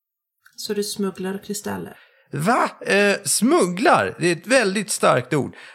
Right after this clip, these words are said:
Speaker 2: Eh, jag hittar saker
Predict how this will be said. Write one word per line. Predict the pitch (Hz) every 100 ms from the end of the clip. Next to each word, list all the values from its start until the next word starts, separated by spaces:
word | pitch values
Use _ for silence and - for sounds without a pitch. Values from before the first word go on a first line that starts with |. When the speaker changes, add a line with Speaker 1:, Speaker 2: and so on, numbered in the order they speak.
| -
Speaker 2:
Eh, | 180 165 156 143 - - - 165 156 _ - - 151 - - -
jag | 175 190 214 220 220 247 247 320 262 _ -
hittar | - 226 196 - - 294 302
saker | 127 92 85 101 90 82